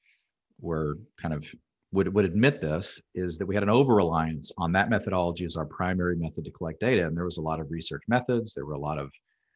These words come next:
approaches. There's a lot of audiences that trying to bring them into a central location to talk to them just isn't the method that works. But it was our, you know, there's the old saying, "When all you've got's a hammer, everything looks like a nail." Well,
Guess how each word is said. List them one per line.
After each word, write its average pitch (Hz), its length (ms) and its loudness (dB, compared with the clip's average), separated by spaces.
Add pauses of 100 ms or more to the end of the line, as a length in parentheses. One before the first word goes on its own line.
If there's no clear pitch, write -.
(280)
approaches. 123 540 4
There's 87 160 0
a 95 40 0
lot 92 120 6
of 82 140 -2
audiences 98 640 2
that 92 120 -6 (360)
trying 110 300 2
to 95 80 0
bring 98 280 2
them 98 120 4
into 98 180 4
a 78 60 0
central 98 280 -2
location 127 580 0
to 147 100 -10 (200)
talk - 280 -4
to - 80 -10
them 147 200 -6 (120)
just - 160 -6 (300)
isn't 123 360 2
the 80 60 -6
method 107 320 0
that - 120 -10
works. - 380 0 (420)
But 104 140 4
it 104 80 2
was 104 140 0
our, 92 340 4 (540)
you 92 140 -8
know, 90 60 0
there's 90 160 0
the 101 80 2
old 95 180 2
saying, 101 340 2
"When 90 120 0
all 98 140 4
you've 95 140 0
got's 92 260 0
a 90 40 -6
hammer, 117 340 4
everything 95 340 2
looks 92 200 -2
like 95 160 0
a 85 60 -4
nail." 98 420 4
Well, 92 240 2